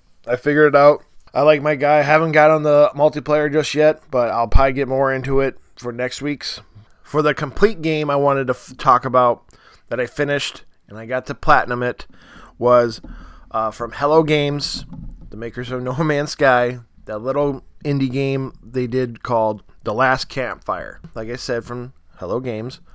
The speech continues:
but it was made by just two of the creators of the studio.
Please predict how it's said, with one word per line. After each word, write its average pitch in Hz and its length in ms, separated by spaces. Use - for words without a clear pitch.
but 117 120
it - 20
was 117 160
made 131 160
by 127 160
just 120 240
two 151 260
of 143 80
the 135 220
creators 135 800
of 120 200
the 117 60
studio. 151 520